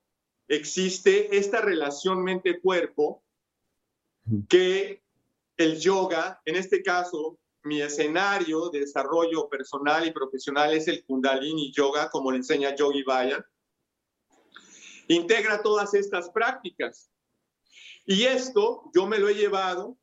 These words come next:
Speaker 1: al escenario de lo empresarial.
Speaker 2: Ahí, de
Speaker 1: En
Speaker 2: hecho, tengo,
Speaker 1: donde
Speaker 2: tengo curiosidad, ¿cómo la aplicas en,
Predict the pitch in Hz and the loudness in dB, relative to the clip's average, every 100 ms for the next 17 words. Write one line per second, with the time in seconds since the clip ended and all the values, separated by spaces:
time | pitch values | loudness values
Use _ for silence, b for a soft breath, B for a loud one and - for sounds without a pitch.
0 | - 160 165 160 170 165 175 185 175 151 | -2 0 0 -4 -4 -2 0 2 0 -2
1 | 147 147 143 147 165 151 196 214 - _ | -4 -4 -4 0 0 0 0 -2 -4 _
2 | _ _ _ _ _ _ _ _ _ _ | _ _ _ _ _ _ _ _ _ _
3 | _ _ _ _ _ b b 120 120 127 | _ _ _ _ _ b b 2 4 6
4 | 147 185 190 190 156 165 175 175 - 151 | 4 2 2 4 4 4 0 -2 2 4
5 | 160 165 185 175 170 151 135 - 175 180 | 4 4 4 4 2 0 0 0 0 2
6 | 175 131 143 139 151 156 156 131 117 | 0 0 0 -2 0 0 0 -2 -4